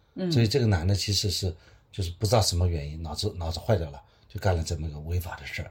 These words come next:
Speaker 1: 嗯。有的时候在金钱面前，人性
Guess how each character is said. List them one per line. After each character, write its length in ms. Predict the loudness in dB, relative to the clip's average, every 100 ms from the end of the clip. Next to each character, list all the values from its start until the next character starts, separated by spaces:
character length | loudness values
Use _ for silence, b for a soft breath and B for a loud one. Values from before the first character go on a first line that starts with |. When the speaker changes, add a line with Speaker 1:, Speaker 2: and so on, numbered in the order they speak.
| -4
Speaker 1:
嗯。 480 | 0 0 -2 -6 -16 b b _ _
有 220 | 6 8
的 120 | 8 6
时 120 | 8
候 80 | 10
在 160 | 10
金 220 | 8 2
钱 180 | 2 2
面 240 | 2 2 0
前， 360 | 0 0 0
人 200 | -2 -2
性 360 | -2 0 -2